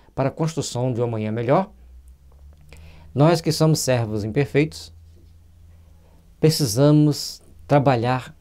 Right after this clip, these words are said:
sempre, na esperança de um mundo melhor, com paciência, com resignação, porque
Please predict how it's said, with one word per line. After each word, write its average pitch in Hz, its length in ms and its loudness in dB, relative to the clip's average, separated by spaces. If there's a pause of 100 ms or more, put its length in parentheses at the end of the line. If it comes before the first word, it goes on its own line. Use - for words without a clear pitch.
(160)
sempre, - 720 -6 (1040)
na 156 100 6
esperança 196 640 4
de 160 100 4
um 185 60 4
mundo 170 320 4
melhor, 104 400 -2 (680)
com 123 120 -2
paciência, 131 720 0
com 120 120 -4
resignação, 113 720 -2 (520)
porque 127 460 -2